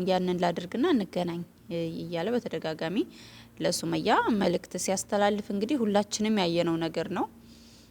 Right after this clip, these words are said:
እና እንግዲህ ሱመያን አስመልክታ ዛሬ፣ እ፣ ከብዙ መዞር መደበቅ በኋላ ወደ መጨረሻው የመጣች ትመስላለች። እ፣ ከአሁን በፊት ካስታውሳችሁ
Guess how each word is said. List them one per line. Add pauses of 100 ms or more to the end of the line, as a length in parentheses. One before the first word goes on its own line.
(140)
እና (240)
እንግዲህ
ሱመያን
አስመልክታ (200)
ዛሬ፣ (640)
እ፣ (280)
ከብዙ (360)
መዞር
መደበቅ
በኋላ (520)
ወደ
መጨረሻው
የመጣች
ትመስላለች። (540)
እ፣ (200)
ከአሁን
በፊት
ካስታውሳችሁ